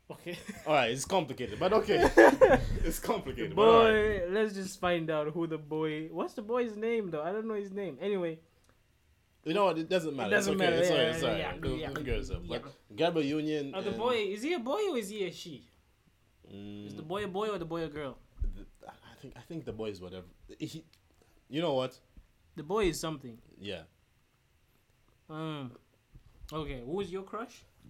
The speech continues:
Speaker 2: Um, now that I think about it, you've shown me Gabriel Union,
Speaker 1: Mm-hmm.
Speaker 2: and it's,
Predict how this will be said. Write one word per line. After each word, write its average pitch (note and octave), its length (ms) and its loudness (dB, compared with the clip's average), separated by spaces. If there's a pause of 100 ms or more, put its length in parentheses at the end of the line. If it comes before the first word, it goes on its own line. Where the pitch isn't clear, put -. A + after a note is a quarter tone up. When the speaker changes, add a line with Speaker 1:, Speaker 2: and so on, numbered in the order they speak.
Speaker 2:
Um, F#2+ 520 -10
now C3+ 120 -8
that A#2 120 -6
I G2+ 60 -6
think A#2 200 -12
about A#2+ 280 -8
it, A#2+ 140 -10 (180)
you've F#2 160 -14
shown A2 280 -8
me G2+ 80 -12
Gabriel F#2+ 320 -10
Union, F#2 440 -12 (200)
Speaker 1:
Mm-hmm. A#2+ 400 -16
Speaker 2:
and F2+ 760 -12
it's, - 680 -16